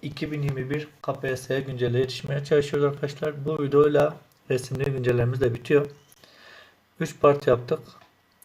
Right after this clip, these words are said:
Onları da izleyin mutlaka. Milli güreşçi Ziya Kayap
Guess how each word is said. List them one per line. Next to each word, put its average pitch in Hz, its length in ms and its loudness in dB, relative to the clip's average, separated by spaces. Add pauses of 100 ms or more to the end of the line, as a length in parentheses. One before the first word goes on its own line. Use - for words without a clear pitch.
(120)
Onları 135 300 2
da 139 40 4
izleyin 123 280 0
mutlaka. 113 400 -10 (640)
Milli 160 360 4
güreşçi 135 560 4 (400)
Ziya 143 300 6
Kayap 151 440 6